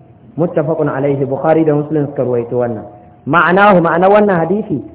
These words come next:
yaj'alu fi quwwatan, quwwata man akala wa shariba. Allah yana sa min ƙarfi kamar wanda ya ci abinci, ya sha abin sha.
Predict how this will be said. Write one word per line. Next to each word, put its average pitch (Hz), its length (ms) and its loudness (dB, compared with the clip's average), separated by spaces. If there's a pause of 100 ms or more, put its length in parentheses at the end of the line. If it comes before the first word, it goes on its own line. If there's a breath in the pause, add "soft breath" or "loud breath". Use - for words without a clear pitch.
(160)
yaj'alu 170 540 2
fi 185 180 -2
quwwatan, 170 760 0 (640)
quwwata 175 440 2
man 180 260 2
akala 170 500 4
wa 170 120 4
shariba. 151 360 0
Allah 185 260 4
yana 165 200 0
sa 165 120 0
min 156 140 -2 (100)
ƙarfi 180 720 -4
kamar 156 240 0
wanda 175 260 4
ya 160 120 0
ci 160 120 -8
abinci, 143 340 -2
ya 147 80 2
sha 151 200 2
abin 117 240 -2
sha. 110 180 -4